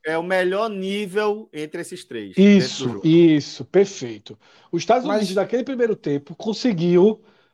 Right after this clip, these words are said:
Speaker 2: um padrão acima do que Gales conseguiu quando o Gales foi melhor que os Estados Unidos. Então,
Speaker 1: Sim,
Speaker 2: assim,
Speaker 1: sim.
Speaker 2: eu vejo os Estados Unidos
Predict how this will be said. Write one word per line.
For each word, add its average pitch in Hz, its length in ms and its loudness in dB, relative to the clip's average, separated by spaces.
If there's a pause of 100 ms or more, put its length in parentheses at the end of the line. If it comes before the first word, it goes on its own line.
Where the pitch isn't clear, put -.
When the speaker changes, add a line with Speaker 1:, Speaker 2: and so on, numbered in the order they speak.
(120)
Speaker 2:
um 196 120 0
padrão 185 760 4 (560)
acima 233 600 2
do 269 220 4
que 247 220 2
Gales 202 360 4
conseguiu 208 400 -6
quando 220 200 -2
o - 20 -4
Gales 185 260 0
foi 214 140 0
melhor 208 300 0
que 170 60 -10
os 180 40 -10
Estados 208 240 -2
Unidos. 127 480 -8 (400)
Então, 170 240 -2
Speaker 1:
Sim, 269 40 4 (220)
Speaker 2:
assim, 143 80 -10
Speaker 1:
sim. - 80 -4
Speaker 2:
eu 226 140 8
vejo 220 260 2
os 240 60 -12
Estados 240 220 -6
Unidos 170 560 -6